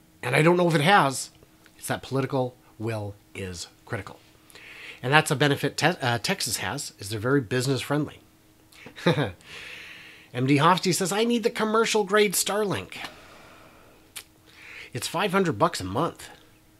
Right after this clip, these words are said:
At that price, why don't I just get a Tesla? Hmm. Um, Giga North Carolina. Yeah, I believe that, uh, there will be expansion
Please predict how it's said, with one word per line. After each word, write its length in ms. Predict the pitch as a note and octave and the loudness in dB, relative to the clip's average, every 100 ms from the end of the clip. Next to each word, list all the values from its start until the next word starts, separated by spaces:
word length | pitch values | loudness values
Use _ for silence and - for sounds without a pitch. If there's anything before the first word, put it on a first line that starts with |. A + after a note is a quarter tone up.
| - _ _ _ | -20 _ _ _
At 100 | - | -10
that 200 | A2 F#3 | 0 2
price, 280 | - G2 - | 2 -6 -6
why 100 | A#2 | -4
don't 100 | C#3+ | 0
I 60 | C3+ | 0
just 160 | A#2 | -2
get 100 | - | -6
a 60 | G2+ | -10
Tesla? 400 | - D3 - - - - - | -8 -8 -8 -14 -20 -20 -16
Hmm. 220 | A2 B2+ F#2 - _ - _ - _ _ _ - - - - - - - _ _ _ - | -8 -8 -10 -18 _ -20 _ -20 _ _ _ -20 -20 -20 -20 -20 -20 -20 _ _ _ -20
Um, 580 | C3 B1 B1+ - - - - | -20 -18 -18 -18 -20 -20 -14
Giga 240 | B2 D3 D#3 | -4 2 4
North 220 | D#3+ D#3 | 4 2
Carolina. 480 | E3+ D#3 D3 D#3 B2 - - - | 2 2 2 0 -2 -10 -20 -8
Yeah, 260 | F3+ A3+ F3+ - - | 0 2 0 -8 6
I 120 | F3 | 8
believe 340 | G3 A3 A3 | 8 6 2
that, 280 | F#3 G#3 - | 2 0 4
uh, 120 | G#3+ | 4
there 160 | F#3 F#3+ | 6 4
will 200 | F3+ G#3 | 4 4
be 140 | G#3 | 4
expansion 640 | G3+ - - F#3 F#3 E3 | -2 -2 -2 -2 0 -2